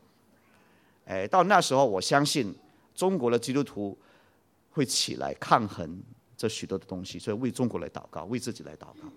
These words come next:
呀，很重要。上帝留住中国大陆啊，上帝的福音在那里广传，不是没有原因的。啊，好，啊，这个是讲到澳洲的情况，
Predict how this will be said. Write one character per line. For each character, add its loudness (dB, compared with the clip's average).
呀， -20
很 -20
重 -10
要。 -14
上 2
帝 0
留 0
住 -4
中 0
国 -2
大 0
陆 -4
啊， -10
上 -2
帝 -4
的 -4
福 -6
音 0
在 2
那 0
里 -4
广 -4
传， -8
不 -8
是 -6
没 -6
有 -8
原 -10
因 -12
的。 -16
啊， -14
好， 2
啊， 6
这 2
个 6
是 2
讲 2
到 2
澳 6
洲 2
的 -2
情 -4
况， -2